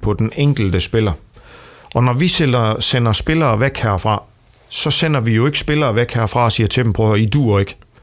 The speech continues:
Vi sender mange gange spillere væk herfra og siger til dem, "Prøv at høre,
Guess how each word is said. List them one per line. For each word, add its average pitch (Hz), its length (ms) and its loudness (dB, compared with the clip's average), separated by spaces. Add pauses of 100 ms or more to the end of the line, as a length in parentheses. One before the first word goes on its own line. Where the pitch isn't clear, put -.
(500)
Vi 120 100 2
sender 123 360 2
mange 143 260 2
gange 151 200 2
spillere 151 360 0
væk 131 180 -2
herfra 127 380 0
og - 200 -2
siger 127 280 0
til - 240 -4
dem, 98 100 0 (320)
"Prøv 147 120 0
at 143 40 2
høre, 139 100 0